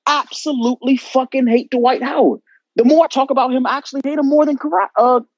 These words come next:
fucking Kyrie Irving. It's disgusting. He is a disgrace to Kobe Bryant. How the fuck do you know you can guarantee yourself a second ring by playing with the same motherfuckers minus three or four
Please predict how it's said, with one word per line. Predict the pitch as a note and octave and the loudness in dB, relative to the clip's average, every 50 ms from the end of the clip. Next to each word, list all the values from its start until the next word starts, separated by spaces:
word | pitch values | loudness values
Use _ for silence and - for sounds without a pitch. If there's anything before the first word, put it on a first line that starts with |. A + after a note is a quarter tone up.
| _ _ _ | _ _ _
fucking | - C4+ C4+ C4+ B3+ | -10 -8 -8 -8 -6
Kyrie | - C#4+ D4 C#4+ C#4+ C#4+ - | -6 -2 -2 -2 -2 -2 -4
Irving. | C#4+ - C#4 C#4+ B3+ E3+ - - - _ G#3 _ _ | -2 -2 -2 -2 -4 -6 -8 -10 -10 _ -20 _ _
It's | E4+ - - | -4 -4 -4
disgusting. | - E4+ - - G4 - - - - E4 A#3 G3 _ _ _ _ _ _ _ _ _ _ _ _ _ _ _ _ | -10 -8 -4 -2 -2 -2 -2 -2 -4 -4 -4 -4 _ _ _ _ _ _ _ _ _ _ _ _ _ _ _ _
He | - F#4 | 2 2
is | F#4+ E4+ D#4+ | 4 6 4
a | D4+ A#3+ | 4 4
disgrace | A#3 B3 - - - C#4 C#4+ D#4 - | 2 0 -2 0 2 4 4 4 2
to | - B3+ | 0 -2
Kobe | - D4 C4 C4 A#3+ C#4 | 0 2 2 4 4 2
Bryant. | A#3+ D4+ E4 F4 C#4+ - A#3+ G3 - _ _ _ _ _ _ _ _ _ _ _ _ _ _ _ _ | 2 2 2 0 0 -2 -4 -8 -12 _ _ _ _ _ _ _ _ _ _ _ _ _ _ _ _
How | - F#4 A4+ B4 | -2 0 0 0
the | - - - | 0 0 -4
fuck | F#4+ F#4 - | -4 -2 0
do | D4 | 2
you | C#4+ D#4 | 4 4
know | C#4+ D4 C#4 - _ B3 | 4 4 2 2 _ 2
you | A#3 B3+ B3+ | 2 2 2
can | - A3+ E3 | 0 -4 -6
guarantee | - - C4+ B3+ B3 A#3 - - C4+ | -2 -2 -2 -2 -2 -4 -2 0 2
yourself | A#3+ A#3 A3 A3 - G#3+ G#3+ - E3 | 2 2 2 2 2 0 0 0 -6
a | |
second | - - - G#3 - G#3+ E3+ B2+ | -6 -4 -4 -2 -2 -2 -2 0
ring | F3 G#3 G3 D#3 D3 - - _ _ | 0 0 2 2 0 0 -4 _ _
by | - G#3 - | -4 -4 -2
playing | - - C#4 C#4 C4+ B3 | -2 -2 0 2 2 2
with | A3 - | 0 -4
the | - | -8
same | - - - C4+ C#4 D4 C#4+ C#4 | -6 -2 0 2 4 4 4 4
motherfuckers | C#4 C4 C4+ - - B3 A#3 G3 E3+ C#3+ | 4 2 0 -2 -4 -4 0 0 0 0
minus | D#3 F3+ G#3+ G3 E3+ - - _ _ | 2 0 0 0 0 -2 -6 _ _
three | - F#3+ G#3+ B3 C4 C4+ | 0 2 4 4 4 4
or | C#4 | 2
four | - _ C4 C#3+ A#2+ B2 | 2 _ 2 4 4 2